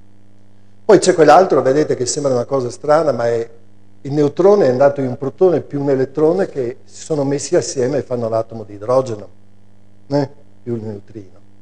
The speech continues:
l'antineutrino. E poi adesso lasciatemi aprire una parentesi, come voi sapete ogni particella ha una sua antiparticella.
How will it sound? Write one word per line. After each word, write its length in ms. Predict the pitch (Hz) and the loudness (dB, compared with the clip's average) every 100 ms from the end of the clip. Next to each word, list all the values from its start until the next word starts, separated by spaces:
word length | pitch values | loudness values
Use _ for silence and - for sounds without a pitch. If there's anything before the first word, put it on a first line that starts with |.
| - - | -20 -12
l'antineutrino. 640 | 131 - 110 101 - - - - - - - - - - - - - | -12 -10 -16 -16 -20 -20 -20 -20 -20 -20 -20 -20 -20 -20 -20 -20 -16
E 100 | - | -14
poi 220 | - 196 143 | 2 4 6
adesso 320 | 170 190 196 | 4 2 2
lasciatemi 460 | 156 208 214 175 | 0 2 2 4
aprire 300 | 143 175 185 | 0 0 0
una 120 | 175 165 | 2 2
parentesi, 720 | 156 135 113 107 123 165 175 - | 2 2 0 -4 -6 -6 -8 -4
come 180 | 240 208 | 2 4
voi 180 | 170 156 | 4 0
sapete 800 | - 147 - 110 - 139 170 - - - - - - - - - - | -2 -4 -4 -6 -4 -4 -4 -10 -20 -20 -20 -20 -20 -20 -20 -18 4
ogni 220 | 220 170 156 | 6 6 6
particella 640 | 202 202 - 165 143 170 | 4 4 0 4 4 4
ha 40 | 156 | 2
una 140 | 135 | 0
sua 420 | - 135 127 151 - | -2 0 2 0 -4
antiparticella. 1080 | 143 139 - 127 - 117 - 95 - 110 | -4 -4 -6 -8 -8 -14 -14 -14 -14 -20